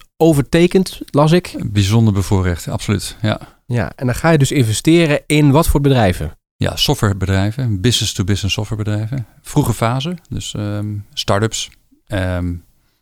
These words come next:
Speaker 2: noemen ze tien, twaalf mensen bij begin. Misschien twintig, dertig, maar niet meer dan dat. En dan, ehm, hebben die ondernemers hebben grote plannen. Die plannen klinken goed, daar stoppen we dan geld in.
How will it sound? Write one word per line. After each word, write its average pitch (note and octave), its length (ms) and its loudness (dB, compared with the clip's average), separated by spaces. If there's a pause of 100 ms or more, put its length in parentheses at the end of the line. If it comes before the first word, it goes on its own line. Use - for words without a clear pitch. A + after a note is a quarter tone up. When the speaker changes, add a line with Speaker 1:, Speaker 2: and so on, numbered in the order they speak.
(120)
Speaker 2:
noemen F#2+ 300 2
ze E2 480 -4 (100)
tien, G#2 300 2
twaalf G#2 360 0
mensen G2+ 300 0
bij F#2+ 120 0
begin. A#2+ 360 0 (300)
Misschien - 300 -4
twintig, G#2 340 -2
dertig, - 440 -6
maar F#2+ 80 -4
niet G#2 120 2
meer G2+ 160 2
dan G2 140 -2
dat. C#3+ 240 -6 (840)
En A#2+ 160 2
dan, A2+ 280 4
ehm, G2+ 440 2 (440)
hebben A#2+ 240 -2
die A#2+ 80 -4
ondernemers A2+ 520 2
hebben G2+ 280 -4
grote A2+ 280 -4
plannen. C3+ 340 -4 (1300)
Die C3 220 -10 (160)
plannen G#2+ 320 2
klinken - 280 0
goed, - 300 -8 (160)
daar A#2 240 -6
stoppen - 240 -8
we G2+ 60 0
dan G2 80 0
geld A2 220 -4
in. C3 160 -6